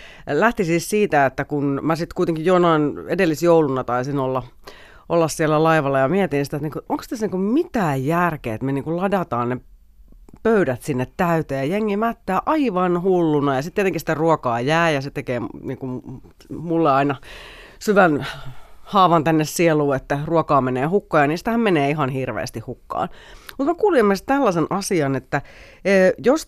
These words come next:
tietää etukäteen jo, että minkä maalaisia ihmisiä on tulossa paljon laivalle ja moniko on sen buffan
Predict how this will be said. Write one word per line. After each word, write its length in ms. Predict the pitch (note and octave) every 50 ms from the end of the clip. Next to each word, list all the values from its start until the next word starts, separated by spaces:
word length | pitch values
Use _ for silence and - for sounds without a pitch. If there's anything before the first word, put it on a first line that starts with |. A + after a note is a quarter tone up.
| -
tietää 580 | - A#3+ B3 A#3+ A#3 - - F3+ D#3+ D#3 D3 - -
etukäteen 640 | C3+ B2+ - A#3+ A3 - F3 D3+ - C#3+ C#3 C#3
jo, 100 | C#3+ D3+
että 240 | C#3+ C#3 - - D3+
minkä 320 | - D#3 F3 F3+ E3+ F3 D3
maalaisia 720 | D#3+ E3 F3 F3+ E3+ D3 C3+ A#2+ G#2+ A2+ - B2+ A#2 A#2
ihmisiä 500 | A#2+ C3+ D3 C#3 A#2 A2 - C3 A#2+ A#2+
on 120 | B2 A#2+
tulossa 520 | - A2 B2+ B2+ B2 A#2+ - - A#2+ G2+ F#2 - - - - -
paljon 520 | D#3 D3+ C#3+ C3+ C3+ E3 A3 C4+ D4 C#4 - - - - - _ - - - - - - -
laivalle 600 | G#3+ G#3+ G#3+ G#3 F#3+ F#3+ F#3+ F3+ F3+ F3 F3+ E3+ E3
ja 160 | E3+ E3+ E3+
moniko 420 | D#3 E3+ E3+ E3 E3 - - C#3+ C3
on 100 | C3+ C3
sen 160 | D3+ C#3+ B2
buffan 560 | C3+ E3+ E3 - - - D3 C3 B2 - -